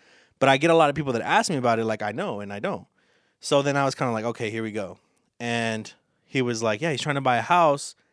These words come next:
And I just told him to go for it. And he's like,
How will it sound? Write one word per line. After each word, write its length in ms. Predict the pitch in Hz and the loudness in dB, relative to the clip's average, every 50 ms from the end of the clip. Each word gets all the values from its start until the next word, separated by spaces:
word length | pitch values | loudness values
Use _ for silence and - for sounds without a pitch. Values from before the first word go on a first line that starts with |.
| _ _ _ _ _ _ _ _ _ _ _ _ | _ _ _ _ _ _ _ _ _ _ _ _
And 540 | - 117 117 113 113 113 110 110 104 107 - _ _ _ _ _ _ _ _ _ _ _ _ _ _ _ - | -4 -2 0 0 0 0 -2 -4 -6 -12 -18 _ _ _ _ _ _ _ _ _ _ _ _ _ _ _ -2
I 120 | 120 127 | -2 0
just 240 | 127 - - - - | 0 -4 -6 -8 -4
told 240 | - 127 113 110 110 | -2 -2 0 0 -2
him 200 | 107 107 113 - | -8 -10 -12 -12
to 100 | - - | -12 0
go 160 | 120 160 214 233 | 2 4 4 4
for 240 | - - - - - | 0 -6 -14 -14 -16
it. 120 | - - _ _ _ - | -20 -20 _ _ _ -14
And 100 | 101 120 | -10 -8
he's 200 | 131 127 117 113 | -6 -6 -4 -2
like, 360 | 117 110 107 101 - - - | -2 -2 -2 -4 -8 -14 -20